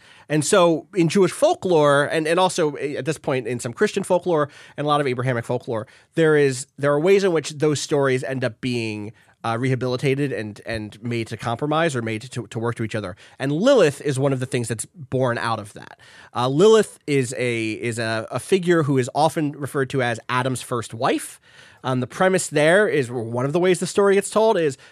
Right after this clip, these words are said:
God makes the world, he makes men and women, and one of those, one of the, the first woman is Lilith, who marries Adam, and then there's a falling out. And Lilith goes on her way and eventually becomes a succubus who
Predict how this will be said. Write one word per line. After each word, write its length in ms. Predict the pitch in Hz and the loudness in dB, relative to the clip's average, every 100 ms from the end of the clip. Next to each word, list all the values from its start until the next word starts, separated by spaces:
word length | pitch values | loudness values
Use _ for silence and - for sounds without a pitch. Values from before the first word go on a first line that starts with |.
| _ | _
God 260 | 175 202 | 2 2
makes 240 | 196 190 - | 4 2 2
the 80 | 165 | 0
world, 280 | 139 135 | 2 0
he 60 | 131 | 0
makes 240 | 147 147 | 0 0
men 140 | 151 135 | 0 0
and 160 | 123 | 0
women, 380 | 151 156 127 110 - - - | 2 2 0 -2 -8 -20 -6
and 200 | 135 131 | -2 2
one 120 | 170 | 2
of 80 | 175 | 4
those, 220 | 156 131 - | 2 0 -4
one 240 | 143 139 170 | -2 2 2
of 80 | 139 | 0
the, 180 | 123 | -2
the 100 | 120 | -4
first 320 | 131 160 139 196 | -2 0 0 2
woman 300 | 226 151 131 | 4 2 0
is 200 | 131 127 | -4 0
Lilith, 500 | 185 208 127 123 143 | 2 4 2 -2 -4
who 120 | 135 | 0
marries 300 | 135 127 127 | 2 2 2
Adam, 400 | 170 147 120 113 - - - | 2 2 -2 -6 -14 -16 -4
and 160 | 147 151 | 2 4
then 220 | 151 135 | 4 4
there's 180 | 139 127 | 2 0
a 40 | |
falling 380 | - 131 113 107 | -2 -2 -2 -4
out. 220 | 95 73 _ _ _ | -10 -12 _ _ _
And 140 | 127 131 | -6 -2
Lilith 300 | 143 160 131 | 0 0 2
goes 200 | 147 143 | 0 2
on 140 | 135 | 2
her 120 | 131 | 2
way 360 | 131 165 151 135 | 2 2 4 2
and 100 | 123 | 2
eventually 320 | 143 202 - | 2 2 0
becomes 320 | 185 185 180 | -2 0 -2
a 60 | 160 | 0
succubus 680 | - 196 220 208 208 - - - - - - | 0 0 2 2 2 0 -10 -18 -20 -20 0
who 380 | 180 156 139 | 2 4 2